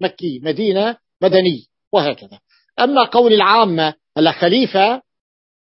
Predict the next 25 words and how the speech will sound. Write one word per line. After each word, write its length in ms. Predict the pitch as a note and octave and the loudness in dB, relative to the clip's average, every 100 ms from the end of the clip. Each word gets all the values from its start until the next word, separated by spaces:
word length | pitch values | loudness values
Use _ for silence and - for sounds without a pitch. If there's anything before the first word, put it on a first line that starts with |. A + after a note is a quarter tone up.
| _ _ - | _ _ -8
خليفة 520 | D#3 G3 F3+ F#3 G#3 | -4 -2 -2 -4 -4
يقول 400 | F3+ - G3+ G3 | -8 -8 -4 -4
خليفتي 960 | - E3+ G#3 A3 - F3 G#3+ A3+ D3 _ _ _ _ _ | -4 -6 -8 -10 -8 -6 -2 -2 -4 _ _ _ _ _
في 140 | F3 | -8
خليفة، 260 | - F#3 G3+ | -4 -4 -4
هذا 160 | B3+ C#4+ | -4 -4
لحن، 280 | - B2 - _ _ _ _ - | -6 -10 -16 _ _ _ _ -8
هذا 160 | F#3 G3 | -4 -4
لحن. 200 | D3+ C3 _ _ D#3 | -6 -14 _ _ -4
ويقول 420 | D#3 D3+ A3 G#3 | -4 0 0 0
في 160 | F#3+ | -2
خلوتي 720 | F3 F#3+ F3+ E3+ - A#3+ A#3+ - | -4 -2 0 -2 -4 -8 -8 -8
في 340 | F3+ E3+ E3+ | -6 -4 -6
خلوة، 540 | - G#3+ F#3+ G3 A3 - _ _ _ - | -4 -4 0 2 0 -4 _ _ _ -2
لحن 240 | A#3 F3+ | -2 -2
أيضًا، 240 | - E3 E3 E3+ | -4 -4 -4 -6
هذا 100 | D3+ | -6
لحن 180 | F3 F3+ | -6 -6
ولا 180 | E3+ | -4
يصح. 320 | D#3 - - D#3 | -4 -8 -14 -12
وإذن 280 | C#3 E3 | -8 -6
وال-، 180 | F#3+ D3+ - _ E3+ | -4 -4 -8 _ -4
والصحيح 640 | E3 D#3+ F3+ G#3+ A3 - | -2 -4 -2 -2 -4 -4
خلفي 680 | D#3+ D3+ - G3 F3+ F#3 G3 _ _ - | -4 -4 -6 -6 -2 -2 -6 _ _ -4
وخلوي. 1300 | D3+ E3 G3+ _ _ - D3 D#3 D3+ C3 A#2+ B2+ | 0 0 -4 _ _ -12 -6 -4 -2 -6 -8 -12